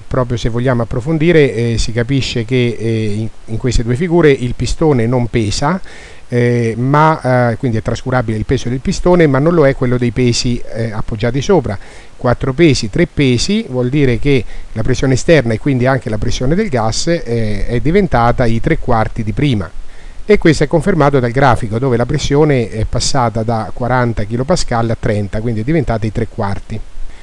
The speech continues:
Se poi volessimo conoscere le temperature in A e in B, basta applicare,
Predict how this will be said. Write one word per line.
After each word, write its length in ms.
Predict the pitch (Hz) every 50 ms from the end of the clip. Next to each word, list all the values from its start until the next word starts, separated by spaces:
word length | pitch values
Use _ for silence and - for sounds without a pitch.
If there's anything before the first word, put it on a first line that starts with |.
| - - - - -
Se 200 | - - - 120
poi 180 | - 170 165
volessimo 460 | 143 131 139 143 131 - - 135 127 120
conoscere 500 | 135 143 156 151 123 - - 123 110 110
le 160 | 113 127 127
temperature 640 | - 127 120 110 127 120 123 120 - 147 117 113
in 80 | 117 135
A 60 | 160
e 20 |
in 120 | 196 208 185
B, 180 | 135 170 202 190
basta 300 | - 120 123 - - 117
applicare, 540 | - - 123 113 135 151 131 117 107 101